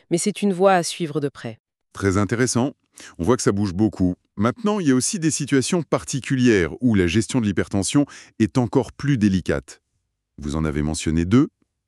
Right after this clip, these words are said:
Speaker 1: Oui, absolument. La première, c'est la grossesse. C'est une période à haut risque pour les femmes atteintes de P K R A D.
Speaker 2: Pourquoi ?
Speaker 1: Elles ont un risque nettement plus élevé de développer une hypertension pendant la grossesse,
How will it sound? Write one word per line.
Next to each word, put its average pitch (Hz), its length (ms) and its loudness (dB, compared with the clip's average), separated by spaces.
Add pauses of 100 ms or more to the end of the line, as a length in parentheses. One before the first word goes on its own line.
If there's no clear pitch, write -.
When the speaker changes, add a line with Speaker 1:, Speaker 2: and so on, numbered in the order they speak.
(220)
Speaker 1:
Oui, 208 160 2
absolument. 190 640 0 (100)
La 175 140 0
première, 240 380 2
c'est - 120 -2
la 170 140 2
grossesse. 165 640 -2 (320)
C'est - 260 -2
une 226 140 4
période 233 340 4
à 175 220 4
haut 262 160 4
risque 220 380 -2
pour 175 160 -6
les 165 100 -2
femmes 202 240 2
atteintes 190 300 2
de 160 80 -2
P 156 180 -6
K - 60 -6 (180)
R 147 40 -6
A 147 80 -2
D. 131 240 -4 (280)
Speaker 2:
Pourquoi ? 90 380 -6 (200)
Speaker 1:
Elles 156 220 -6
ont 180 80 4
un 185 80 4
risque 233 420 -4
nettement 220 500 0
plus 208 240 -6
élevé 190 280 0
de 175 80 -2
développer 165 440 -2
une 165 160 0
hypertension 175 600 -6
pendant 139 240 -4
la 135 140 -2
grossesse, 156 560 -4